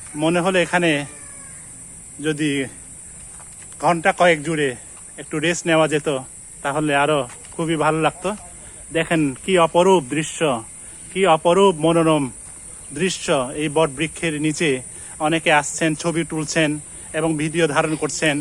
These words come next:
এবং ঐতিহাসিক ইতিহাসের সেই সাক্ষী হিসেবে তারা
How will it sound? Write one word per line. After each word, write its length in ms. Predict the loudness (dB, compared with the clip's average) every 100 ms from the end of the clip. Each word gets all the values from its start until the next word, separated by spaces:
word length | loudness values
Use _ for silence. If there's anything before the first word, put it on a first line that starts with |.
| -6 -16 -12 -4
এবং 200 | 2 2 2 -4 -10 -6 -4
ঐতিহাসিক 680 | -2 0 2 2 2 -2 -2 -6 -6
ইতিহাসের 500 | -4 0 0 0 -2 -2
সেই 160 | 0 0 -4
সাক্ষী 360 | -8 -8 -4 -4
হিসেবে 300 | 2 2 4 0 -4 -8 0
তারা 160 | 2